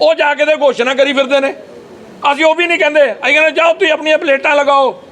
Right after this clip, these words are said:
ਪਰ ਮੇਰੇ ਸ਼ਹਿਰ ਦੀ ਗਲੀ ਬਣੇ, ਮੇਰੇ ਸ਼ਹਿਰ ਦਾ ਸੀਵਰੇਜ ਠੀਕ ਚਲੇ, ਮੇਰੇ ਸ਼ਹਿਰ ਦੇ ਲੋਕਾਂ ਨੂੰ ਸਫਾਈ ਮਿਲੇ।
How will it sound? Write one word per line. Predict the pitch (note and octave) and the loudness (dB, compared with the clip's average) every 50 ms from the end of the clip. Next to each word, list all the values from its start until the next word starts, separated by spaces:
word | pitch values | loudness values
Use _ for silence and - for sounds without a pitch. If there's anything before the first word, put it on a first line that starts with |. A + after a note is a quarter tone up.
| - - - - | -20 -20 -10 -4
ਪਰ | - B3+ C4 | -2 0 0
ਮੇਰੇ | B3+ A#3+ A#3+ B3+ C4 - | 0 2 2 2 0 0
ਸ਼ਹਿਰ | - B3 B3 B3+ | 0 -2 -2 -2
ਦੀ | B3 B3 C4 | -2 -4 -4
ਗਲੀ | G#3+ G#3+ A3+ A#3+ C4 | -2 0 0 0 0
ਬਣੇ, | B3 A3 G#3+ G3+ G3 E3+ - - - - - - - - - - - - | 0 -2 0 -2 -2 -4 -6 -12 -16 -18 -20 -20 -20 -20 -16 -12 -6 -2
ਮੇਰੇ | A3 C#4 D4+ D4+ | 0 0 2 0
ਸ਼ਹਿਰ | B3+ C#4 C#4 D4 - | 0 0 -2 0 0
ਦਾ | - D#4 D4 | 0 -2 -2
ਸੀਵਰੇਜ | G3+ B3 C4+ C4+ C#4+ D4+ D4 | 0 -2 0 0 0 0 2
ਠੀਕ | D4+ D4 C#4 - | 0 0 0 0
ਚਲੇ, | D4 C#4+ C4+ B3+ A3+ F3+ - - - - - - - - - - | 0 2 2 2 0 0 -4 -10 -20 -20 -20 -20 -20 -20 -8 -4
ਮੇਰੇ | G3 B3 C#4+ D4+ D#4 C#4 | -2 0 2 2 0 0
ਸ਼ਹਿਰ | A3 D4 D#4+ D#4 E4+ | -2 -2 -2 -2 0
ਦੇ | D4+ D4+ | 0 0
ਲੋਕਾਂ | D4+ C#4 C4+ C4 D#4 D4 D4 D4 | 2 2 0 0 0 -2 -2 0
ਨੂੰ | D#4 D#4+ D#4+ - - - - - - - - - - - | 0 -2 -2 -4 -8 -14 -20 -20 -20 -20 -20 -20 -10 -6
ਸਫਾਈ | - C#4+ A3+ C4 C#4+ E4 E4 E4 | -4 -4 -2 0 0 0 0 0
ਮਿਲੇ। | D#4+ D4 C#4+ C#4+ A#3+ | 0 0 2 2 0